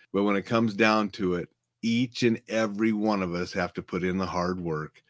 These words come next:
to make this next year the best year ever. And not just for ourselves, but for our families, for our communities, for our country, for the entire world. It's up to each and every one of us to do our part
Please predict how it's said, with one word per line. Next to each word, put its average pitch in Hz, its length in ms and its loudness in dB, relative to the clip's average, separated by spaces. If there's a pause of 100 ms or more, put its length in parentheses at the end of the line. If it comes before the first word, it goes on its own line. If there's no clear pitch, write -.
to - 80 -4
make 95 320 0
this 95 320 0
next 92 520 -2
year 85 380 -2 (160)
the 95 80 -8
best 92 400 0
year 87 340 0
ever. - 360 -6 (500)
And 104 100 4
not 123 220 8
just 139 240 6
for 131 160 8
ourselves, 123 720 6
but 107 140 0
for 104 320 0
our 92 80 -2
families, 123 680 4
for 95 180 0
our 87 120 0
communities, 113 880 2 (100)
for 92 160 4
our 87 120 0
country, 113 580 2
for 98 180 -4
the 90 120 -2
entire 95 420 0
world. 76 560 -8 (420)
It's 92 260 -8 (280)
up 104 240 -2 (140)
to 110 220 2 (140)
each 110 400 -2
and 120 220 0
every 101 420 -2
one 90 260 -2
of 82 120 -4
us 82 260 -2
to 82 100 -8
do 80 300 -6 (240)
our 131 340 10
part 80 480 -4